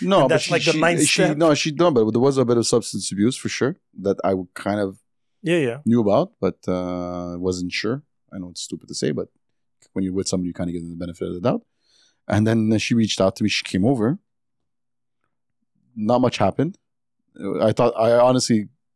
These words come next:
Speaker 1: thought it wa-, I got an apology, which I didn't expect when she came over. Uh, fooled around a little bit. Then I found out she had a boyfriend, that they were on, on a break. And I was like, "Okay, it's,"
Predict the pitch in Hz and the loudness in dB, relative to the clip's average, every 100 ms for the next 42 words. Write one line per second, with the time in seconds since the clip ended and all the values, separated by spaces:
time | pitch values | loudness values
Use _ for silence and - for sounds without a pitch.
0 | _ _ - 110 107 104 101 95 110 98 | _ _ 2 4 4 4 2 2 2 2
1 | 98 92 95 92 107 98 85 85 90 98 | -2 -2 2 2 0 -4 -4 -6 -8 -8
2 | 87 - 95 104 90 - 104 143 214 _ | -8 -6 -4 -4 -6 -4 -4 -4 -6 _
3 | _ _ _ _ _ _ - 95 92 92 | _ _ _ _ _ _ -2 0 0 0
4 | 92 92 - 120 127 117 110 92 107 - | 0 -2 -4 0 2 2 0 0 -2 -2
5 | _ _ _ 92 85 87 82 85 80 82 | _ _ _ -4 -2 -2 0 0 0 -2
6 | 127 135 123 82 82 80 82 85 92 87 | -4 -6 -8 -6 -2 -2 -2 -6 -6 -2
7 | 127 - 85 - - - 90 - - - | -2 -4 -8 -8 -12 -14 -20 -16 -14 -12
8 | - - - | -14 -16 -20